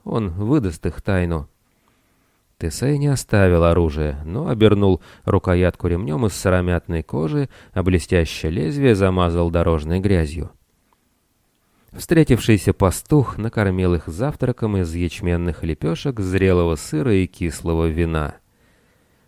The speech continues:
А в первой же деревне Сниш нашёл местного торговца и продал ему один из своих золотых браслетов за пригоршню серебряных монет. Из деревни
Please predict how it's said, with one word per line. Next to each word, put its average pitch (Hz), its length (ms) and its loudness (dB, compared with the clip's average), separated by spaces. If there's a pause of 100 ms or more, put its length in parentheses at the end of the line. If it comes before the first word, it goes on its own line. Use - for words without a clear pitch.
(120)
А 80 220 -2
в - 80 -10
первой 95 360 6
же 95 120 2
деревне 104 500 4 (220)
Сниш 160 500 -4 (240)
нашёл 147 380 0
местного 147 400 2
торговца 101 640 4
и 92 80 4
продал 147 400 0
ему 101 360 2
один 87 260 0
из 82 100 -4
своих 139 580 -6
золотых 92 600 0
браслетов 87 640 -2
за 80 180 -6
пригоршню 101 600 -2
серебряных 87 600 -2
монет. 85 340 -2 (1600)
Из 87 180 -4
деревни 156 540 2